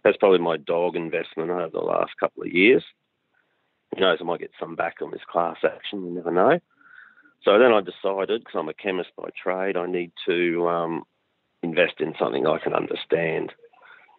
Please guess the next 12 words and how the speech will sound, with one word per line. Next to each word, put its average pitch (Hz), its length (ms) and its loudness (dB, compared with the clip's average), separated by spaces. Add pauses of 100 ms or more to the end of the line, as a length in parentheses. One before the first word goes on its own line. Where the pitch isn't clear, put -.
(420)
So 90 60 4
I'm 90 180 6
mixing 95 300 2
environment 98 580 2
and 82 160 -14
chemistry 98 500 -4
together. 101 520 -4
I 87 180 -4
ended 87 200 -6
up - 160 -6
with 80 220 -6
lithium. 82 460 0